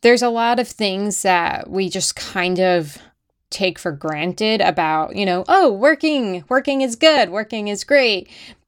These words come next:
But we never really actually take the step back to realize not only is, like,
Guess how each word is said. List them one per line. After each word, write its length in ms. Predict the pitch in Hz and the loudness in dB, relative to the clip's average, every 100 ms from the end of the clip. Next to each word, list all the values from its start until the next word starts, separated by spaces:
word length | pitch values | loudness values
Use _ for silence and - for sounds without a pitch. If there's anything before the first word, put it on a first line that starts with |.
| _ | _
But 380 | 233 214 185 - _ _ - | 2 2 0 -6 _ _ -2
we 160 | 233 | 2
never 280 | 226 233 269 | 2 2 2
really 280 | 214 202 190 | 2 0 2
actually 300 | 180 - 190 | 0 -2 -8
take 160 | 185 | -8
the 80 | 185 | -8
step 300 | - 190 180 | -2 -2 -2
back 180 | 170 175 | -4 -4
to 120 | - | -6
realize 580 | 165 175 175 170 165 - - - - | -2 0 0 0 -2 -8 -16 -20 -14
not 260 | - 202 202 | -4 -2 0
only 540 | 220 208 196 180 - _ - | 0 0 -2 -4 -8 _ -4
is, 340 | 185 175 160 - _ _ _ 277 | -2 -2 -6 -14 _ _ _ -12
like, 300 | - - | -12 -12